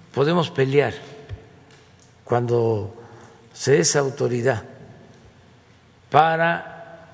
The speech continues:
no perjudicar a la gente. Imagínense autoridades enfrentadas, confrontadas, peleadas, pues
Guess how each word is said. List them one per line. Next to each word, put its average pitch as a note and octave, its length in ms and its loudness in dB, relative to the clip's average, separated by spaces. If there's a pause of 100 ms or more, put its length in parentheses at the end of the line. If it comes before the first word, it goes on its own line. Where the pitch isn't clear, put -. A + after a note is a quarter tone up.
(680)
no D3 260 2
perjudicar C3 640 0
a B2 80 0
la G#2+ 140 -4
gente. F#2+ 420 -6 (1200)
Imagínense C3 1120 0 (140)
autoridades C3 1160 0 (440)
enfrentadas, B2+ 840 0
confrontadas, B2 1000 -2
peleadas, C#3+ 840 0 (1300)
pues - 460 -2